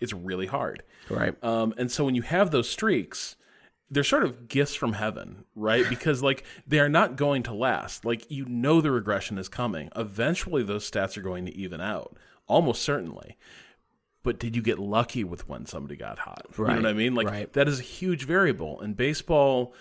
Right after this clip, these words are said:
Speaker 1: especially with sort of the, uh, statistical analysis revolution, the sabermetrics revolution that, uh, happened in, in baseball, and increasingly happening in, happening in basketball, too,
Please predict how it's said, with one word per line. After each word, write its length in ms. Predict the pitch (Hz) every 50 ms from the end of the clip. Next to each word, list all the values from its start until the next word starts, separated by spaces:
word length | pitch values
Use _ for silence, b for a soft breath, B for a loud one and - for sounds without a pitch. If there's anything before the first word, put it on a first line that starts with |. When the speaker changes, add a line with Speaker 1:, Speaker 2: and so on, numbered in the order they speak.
| B B B B B -
Speaker 1:
especially 520 | 127 117 - - 151 160 175 - - 208
with 160 | 175 147 139 -
sort 220 | - 135 123 120
of 80 | 110 107
the, 220 | 107 104 101 98
uh, 320 | 95 95 92 92 92 92
statistical 640 | - - - - 127 123 - 147 131 - - 147 120
analysis 560 | 101 98 95 98 101 101 104 - 104 92 -
revolution, 460 | 101 98 92 92 92 95 95 - 117 95
the 60 | 90
sabermetrics 680 | - - 110 98 101 90 92 98 - - 107 - -
revolution 560 | 101 92 87 90 90 90 90 - - 90 87 90
that, 220 | 92 87 - B B B B B B B B B
uh, 180 | - 95 95 92
happened 440 | 92 107 104 101 98 - 107 95 90
in, 220 | 90 87 90 82
in 220 | - 92 90 90 85
baseball, 500 | 92 87 90 - - - 104 95 95 85
and 80 | 120
increasingly 520 | 135 135 123 - - 285 277 - 165 127 -
happening 300 | 131 120 117 - 113 95
in, 80 | 90 -
happening 420 | - - 131 120 117 117 104 92
in 60 | 90 87
basketball, 580 | 95 95 101 - - - - - 98 90 87
too, 380 | - - 104 95 78 60 -